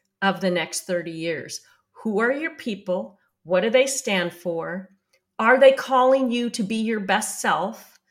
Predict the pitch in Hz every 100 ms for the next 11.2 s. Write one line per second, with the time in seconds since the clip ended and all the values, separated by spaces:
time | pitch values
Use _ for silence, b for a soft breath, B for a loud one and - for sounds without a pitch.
0 | _ - 208 196 - 233 254 - - 233
1 | 208 196 202 180 175 170 165 156 - 143
2 | - B B 185 220 240 233 220 185 208
3 | 208 208 190 190 185 B _ - 190 -
4 | 190 185 202 196 208 208 - 196 202 185
5 | 185 165 - 196 175 160 139 - - -
6 | _ _ _ _ _ - 208 196 - -
7 | 214 220 - - 247 247 - 226 214 202
8 | - - 180 170 - - _ 185 190 180
9 | 175 170 175 180 185 175 180 175 175 -
10 | 156 151 - 151 143 151 - 165 139 120
11 | 131 _